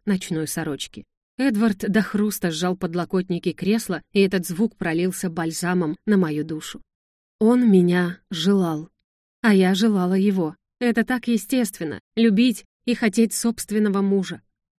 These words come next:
Вторая бретелька опустилась вниз, открывая плечи и спину. Я шевельнулась, перекрестила руки, дёрнув ночную рубашку,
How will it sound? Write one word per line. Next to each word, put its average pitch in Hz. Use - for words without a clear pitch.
Вторая 285
бретелька 214
опустилась 185
вниз, 208
открывая 185
плечи 185
и -
спину. 156
Я 208
шевельнулась, 226
перекрестила 185
руки, 208
дёрнув 202
ночную 190
рубашку, 190